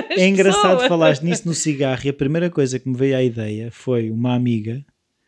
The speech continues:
Speaker 2: que eu lembro-me da, da médica dela, lhe dizer, porque ela falou da questão de estar grávida e estar a fumar,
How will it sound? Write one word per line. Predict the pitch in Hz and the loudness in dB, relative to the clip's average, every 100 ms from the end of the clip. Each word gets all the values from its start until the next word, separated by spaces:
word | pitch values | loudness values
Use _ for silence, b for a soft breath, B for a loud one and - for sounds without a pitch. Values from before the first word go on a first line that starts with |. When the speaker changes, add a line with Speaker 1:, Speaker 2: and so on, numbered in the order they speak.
| _ _ _ | _ _ _
Speaker 2:
que | - | -2
eu | 123 | 2
lembro-me | 156 180 151 135 127 | 2 2 2 2 0
da, | 127 127 123 117 117 | 2 2 0 -2 -6
da | 117 120 | -4 -2
médica | 131 180 175 175 143 | 0 0 -2 0 0
dela, | 120 110 127 147 _ _ _ _ _ _ _ _ _ | 0 -4 -10 -14 _ _ _ _ _ _ _ _ _
lhe | 131 | -2
dizer, | 127 135 113 120 113 151 - _ _ _ _ _ - | 2 2 2 0 -2 -8 -16 _ _ _ _ _ -20
porque | - 135 | -6 0
ela | 135 | 0
falou | 127 135 170 | 2 2 2
da | 160 | 2
questão | 123 - 147 | -2 0 0
de | 127 | 0
estar | 127 123 | -2 0
grávida | 123 151 147 131 | 0 2 2 0
e | 123 | -2
estar | 131 127 | 0 -2
a | |
fumar, | 120 - 120 135 143 | -2 -4 -4 -2 -2